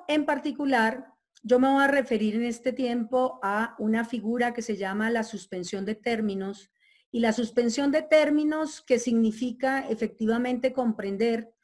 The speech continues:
en toda su extensión las regulaciones que se han generado por toda la cantidad de disposiciones que en este momento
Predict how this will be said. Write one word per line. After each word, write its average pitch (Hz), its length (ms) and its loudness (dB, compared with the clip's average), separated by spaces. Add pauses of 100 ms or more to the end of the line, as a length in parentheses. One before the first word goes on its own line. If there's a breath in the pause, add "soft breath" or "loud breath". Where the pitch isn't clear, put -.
(240)
en 202 220 -2
toda 254 280 6
su 269 120 2
extensión 220 800 0 (340)
las 220 200 4
regulaciones 226 1160 2
que 233 220 0
se 220 260 0
han 220 360 0
generado 208 880 -2 (440)
por 226 520 2
toda 247 680 4
la 247 220 0
cantidad 208 720 -2
de 233 140 0
disposiciones 208 1300 -6
que 170 120 -6
en 170 100 -6
este 185 260 -10
momento 202 640 -6